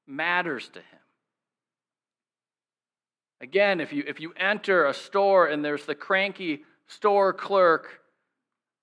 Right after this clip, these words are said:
that matters to you be-, because there, there was something that was kind of violated there. Th-, there was a trust that you had that they were gonna be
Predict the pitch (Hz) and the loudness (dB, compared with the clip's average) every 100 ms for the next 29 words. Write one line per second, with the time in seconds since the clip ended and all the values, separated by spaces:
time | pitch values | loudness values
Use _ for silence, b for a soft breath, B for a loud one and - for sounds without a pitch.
0 | _ 170 196 185 190 214 214 - - 143 | _ 2 2 2 0 4 2 0 -8 -10
1 | 117 95 _ _ _ 151 147 165 170 190 | -8 -12 _ _ _ -10 -10 -10 -2 -2
2 | 180 196 180 175 170 165 - 202 202 180 | 0 -2 -2 -6 -10 -8 -2 -2 0 -2
3 | 160 - 196 175 143 175 190 190 170 151 | -4 -4 0 0 2 2 2 2 0 -4
4 | 123 104 90 - _ _ _ _ _ _ | -8 -12 -14 -20 _ _ _ _ _ _
5 | _ _ _ _ - 160 165 156 151 - | _ _ _ _ -16 -6 -4 -2 -4 2
6 | 214 202 196 - 165 160 160 185 175 151 | 6 6 4 0 0 0 0 2 2 0
7 | 151 170 175 170 165 160 160 | -2 -2 0 -2 -2 -2 -4